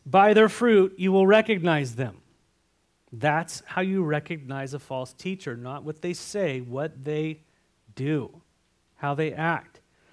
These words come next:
"Many will say to me on that day, 'Lord, Lord, did we not prophesy in your name?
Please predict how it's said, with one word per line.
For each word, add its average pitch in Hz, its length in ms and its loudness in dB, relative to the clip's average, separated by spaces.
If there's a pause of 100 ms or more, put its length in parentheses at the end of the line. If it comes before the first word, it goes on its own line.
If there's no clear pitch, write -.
(920)
"Many 175 300 0
will 196 160 0
say 202 320 0
to 185 80 -2
me 180 100 -2
on 170 160 0
that 170 160 -4
day, 180 240 2
'Lord, 170 380 2
Lord, 170 260 0
did 165 200 -2
we 175 80 -2
not 180 240 -2
prophesy 185 960 0
in 165 140 -2
your 160 220 0
name? 151 560 -4